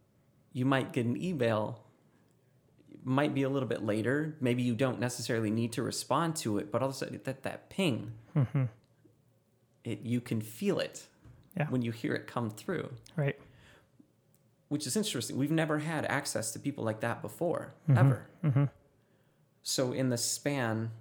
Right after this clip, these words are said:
Speaker 1: uh, let's see, I'm trying to remember. I had a flip phone.
Speaker 2: Yeah.
Speaker 1: Remember
Speaker 2: Oh,
Speaker 1: those?
Speaker 2: yeah. I remember
Speaker 1: <laughs>
Speaker 2: those. I had one too.
Speaker 1: And so I remember s-, sending these clumsy text messages, and now it's this gamified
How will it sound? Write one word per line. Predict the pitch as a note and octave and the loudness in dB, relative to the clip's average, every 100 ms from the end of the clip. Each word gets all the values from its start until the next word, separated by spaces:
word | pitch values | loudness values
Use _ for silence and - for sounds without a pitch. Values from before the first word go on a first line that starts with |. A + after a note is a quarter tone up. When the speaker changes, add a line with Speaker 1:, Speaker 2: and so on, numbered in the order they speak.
| - _ _ _ _ - _ _ _ _ _ - | -20 _ _ _ _ -20 _ _ _ _ _ -18
Speaker 1:
uh, | - A#2+ | -12 -8
let's | B2+ A#2+ | -6 -4
see, | B2+ | -2
I'm | G#2+ | -2
trying | A#2+ D3 | -2 -2
to | C3+ | -2
remember. | B2 A#2+ | -2 -2
I | |
had | A#2+ | -4
a | |
flip | - - B2 - | -6 -6 -6 -4
phone. | D#3+ D#3+ F#3 - - - - | -2 -2 -4 -8 -20 -20 -4
Speaker 2:
Yeah. | C#3+ | -2
Speaker 1:
Remember | F3 F3 | 0 4
Speaker 2:
Oh, | F3 | 6
Speaker 1:
those? | F#3+ | 8
Speaker 2:
yeah. | F3 D3+ | 8 6
I | C3+ | 6
remember | D3 D3 C#3 | 8 10 8
Speaker 1:
<laughs> | C3+ | 6
Speaker 2:
those. | - - - | 4 0 -6
I | - C#3 | 0 4
had | C#3+ | 4
one | D3 | 2
too. | C#3+ C3 C3 - - - - - | 2 0 0 -6 -12 -20 -20 -12
Speaker 1:
And | - | -6
so | D#3 - C3 | -2 2 4
I | |
remember | D3+ D#3 D3+ | 4 4 2
s-, | C3+ - - | 0 -4 -6
sending | - B2+ C3 | -2 0 2
these | C3+ C3 | 2 -2
clumsy | - A#2+ D3 C3 A2+ A2 - - | -2 0 2 2 0 -2 -10 -16
text | - D3+ - | -8 -6 -2
messages, | A2+ A2 G2+ G#2 G2+ | -2 -2 -2 0 0
and | G#2 G#2 | 0 2
now | A#2 D3 C#3 A2+ B2 - _ _ | 4 4 2 0 -4 -14 _ _
it's | A#2 - | -6 -4
this | A#2+ A2+ | -4 -4
gamified | A2+ A#2+ C3 A#2+ - G#2+ A2 G#2+ A2+ | -2 0 2 0 0 2 2 0 -2